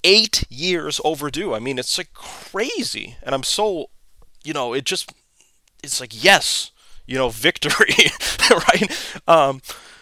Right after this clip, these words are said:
so don't give up on the receivables. Sometimes it might just take, like, a turnaround, or you meet, you know,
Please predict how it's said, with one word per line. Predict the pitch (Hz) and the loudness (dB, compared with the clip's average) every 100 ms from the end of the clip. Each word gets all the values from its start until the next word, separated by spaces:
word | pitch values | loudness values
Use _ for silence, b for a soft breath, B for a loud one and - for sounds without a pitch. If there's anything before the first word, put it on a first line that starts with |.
| - | -4
so | - 208 180 160 - _ 135 - | 2 4 4 0 -8 _ -10 -2
don't | 175 247 226 | -2 -2 -4
give | 240 208 | -2 0
up | 131 185 | 0 2
on | 202 165 | 0 -4
the | |
receivables. | 123 - 139 156 170 190 196 - - | -4 -4 -4 -6 -6 -6 -6 -6 -2
Sometimes | 165 165 196 202 175 | -2 0 -2 -2 -4
it | 170 | -2
might | 170 165 | -2 -2
just | 175 - | -4 -4
take, | 147 147 175 - | -2 -2 -4 -6
like, | 101 131 117 | -2 -2 0
a | 87 - | -4 -4
turnaround, | - 156 170 160 147 175 170 143 | -4 -4 -4 -2 -2 -2 -4 -6
or | 120 110 | -6 -6
you | 104 110 | -8 -12
meet, | 113 156 156 _ _ _ _ _ _ | -8 -8 -8 _ _ _ _ _ _
you | 120 | -16
know, | 123 | -14